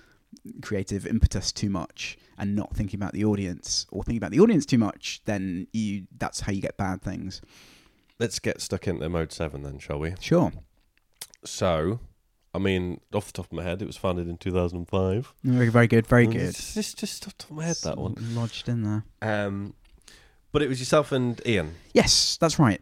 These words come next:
Speaker 1: So we have been friends, uh, since we were fifteen. We
Speaker 2: Mm.
Speaker 1: met at school, and he was at university, um, doing a lot of work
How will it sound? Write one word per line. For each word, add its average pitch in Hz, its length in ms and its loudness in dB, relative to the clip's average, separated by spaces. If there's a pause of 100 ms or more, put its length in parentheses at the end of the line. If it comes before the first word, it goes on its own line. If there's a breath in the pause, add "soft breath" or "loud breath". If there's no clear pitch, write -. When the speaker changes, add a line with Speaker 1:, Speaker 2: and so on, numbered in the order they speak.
(140)
Speaker 1:
So 135 320 4
we 175 580 2 (120)
have - 260 -4
been 120 200 2
friends, 117 600 2 (100)
uh, 104 380 2
since - 220 -2
we 110 60 2
were 104 40 2
fifteen. 113 640 -2
We 110 120 0
Speaker 2:
Mm. 110 40 2
Speaker 1:
met 117 180 0 (100)
at - 120 -6
school, 104 420 0 (300)
and 107 100 -2
he 127 300 0
was 110 720 2 (260)
at 117 220 -2 (180)
university, 104 960 0 (680 soft breath)
um, 101 880 -2 (340)
doing 110 220 0
a 107 40 0
lot 110 120 -2
of 107 100 -8
work 107 320 0